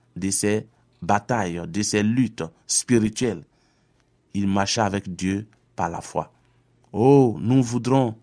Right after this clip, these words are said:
vous permettre d'accepter cette invitation de Dieu. Oh, je voudrais vous pénétrer de l'importance de la foi, manifestée heure après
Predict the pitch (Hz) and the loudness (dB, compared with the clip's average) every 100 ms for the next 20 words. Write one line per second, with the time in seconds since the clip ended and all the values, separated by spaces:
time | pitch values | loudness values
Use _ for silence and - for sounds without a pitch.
0 | _ _ - 104 143 147 135 _ _ _ | _ _ -10 2 4 4 2 _ _ _
1 | - 139 139 147 110 - - _ _ _ | 2 4 4 2 0 -10 -12 _ _ _
2 | _ _ _ 92 123 127 - - - 147 | _ _ _ 2 2 4 2 2 2 4
3 | 147 - 139 - 120 110 107 107 - 110 | 4 4 0 0 0 0 0 0 0 -2
4 | 92 85 92 - _ _ 107 143 127 135 | -4 -6 -8 -10 _ _ 2 4 6 2
5 | 131 131 147 135 143 143 - 143 143 139 | 2 2 2 4 0 -2 0 4 4 2
6 | 139 151 135 131 127 - 135 - 151 143 | 0 0 2 2 0 0 -2 0 0 0
7 | 113 113 113 - 127 120 - _ _ _ | 0 2 2 0 -4 -4 -6 _ _ _
8 | _ 104 117 135 139 139 139 - 151 135 | _ 0 4 6 6 4 0 2 -2 -4
9 | - _ - 180 165 110 107 110 120 | -8 _ 0 4 4 2 0 0 -2